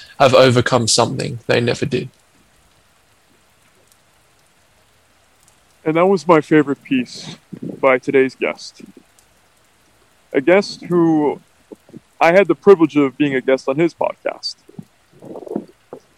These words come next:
Speaker 2: He is one of these, I'm finding to be many wise beyond their years, Gen Z members. He hails from Australia, as you can probably tell by his accent,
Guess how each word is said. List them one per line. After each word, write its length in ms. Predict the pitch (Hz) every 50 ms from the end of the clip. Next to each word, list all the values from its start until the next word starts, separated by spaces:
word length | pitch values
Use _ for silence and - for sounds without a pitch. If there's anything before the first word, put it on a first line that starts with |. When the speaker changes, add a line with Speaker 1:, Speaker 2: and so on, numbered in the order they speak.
| _ _ _ _ _ _ _ _ -
Speaker 2:
He 60 | 180
is 200 | 180 175 160 -
one 180 | 190 190 196 196
of 100 | 185 160
these, 520 | 190 190 180 175 160 - - - - - _ _ -
I'm 280 | - 147 156 165 160 151
finding 340 | - 196 185 180 175 170 156
to 100 | - 160
be 440 | 143 160 156 156 151 151 147 123 - _ _ _ _ _ _ _ _ - - - _ _ _ - - -
many 440 | 135 151 160 180 180 175 180 170 156
wise 460 | - 147 156 160 170 175 185 190 160
beyond 400 | - - 160 156 151 147 147 147
their 160 | 143 139 135
years, 760 | 135 131 147 156 147 139 131 127 123 127 - - - - - _ _ _ _ _ _ _ - - - - -
Gen 400 | - - 165 147 147 135 - -
Z 480 | 131 147 147 135 131 127 127 127 123 - - - - - -
members. 640 | 175 147 135 127 127 - 110 - - - 247 - - _ _ _ _ _ _ _ - _ _ _ _ _ - _ _ _ _ _ _ _ _ _ - -
He 60 | -
hails 260 | 165 180 185 190 185 -
from 120 | 202 185
Australia, 580 | 175 170 - - - 185 170 160 151 147 147 143
as 160 | 139 131 143
you 80 | 135
can 180 | 135 - - -
probably 440 | - - 156 151 151 - 151 156 147
tell 280 | - - 139 131 131
by 220 | 123 127 127 123 117
his 100 | - -
accent, 560 | 143 147 139 - - - 123 131 - _